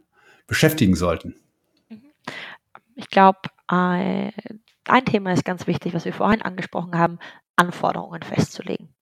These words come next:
Speaker 2: Was sind denn die Must-Haves für uns und wo gibt es für uns Flexibilität? Und solange man sich noch nicht sicher ist, was man denn eigentlich sucht, auch ehrlich zu sein und sagen, wir sind uns noch nicht sicher, wie können wir das vielleicht gena-, gemeinsam herausarbeiten? Sei das dann intern im Unternehmen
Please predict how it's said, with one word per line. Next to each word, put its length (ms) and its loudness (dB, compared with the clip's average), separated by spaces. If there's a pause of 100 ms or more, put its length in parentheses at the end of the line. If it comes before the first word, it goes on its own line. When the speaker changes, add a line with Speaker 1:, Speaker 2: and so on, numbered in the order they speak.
(400)
Speaker 2:
Was 160 4
sind 140 -2
denn 180 -2
die 240 0
Must-Haves 640 -2
für 140 -4
uns 340 -12
und 240 -16
wo 180 -2
gibt 300 -6
es 120 -4
für 120 -12
uns 160 -14
Flexibilität? 720 -4 (360)
Und 80 -20
solange 320 2
man 140 -2
sich 160 -6
noch 140 -12
nicht 180 -14
sicher 380 -2
ist, 340 -2
was 140 -6
man 100 -10
denn 100 -6
eigentlich 440 0
sucht, 360 -8 (360)
auch 160 -10
ehrlich 260 4
zu 140 -8
sein 220 0
und 40 -20
sagen, 320 -6
wir 140 -10
sind 180 -8
uns 100 -14
noch 140 -10
nicht 140 -14
sicher, 320 0 (240)
wie 120 0
können 300 -4
wir 60 2
das 140 2
vielleicht 340 -4
gena-, 240 -6
gemeinsam 600 2
herausarbeiten? 840 -2 (240)
Sei 160 2
das 120 0
dann 200 0
intern 340 0
im 140 -4
Unternehmen 540 -2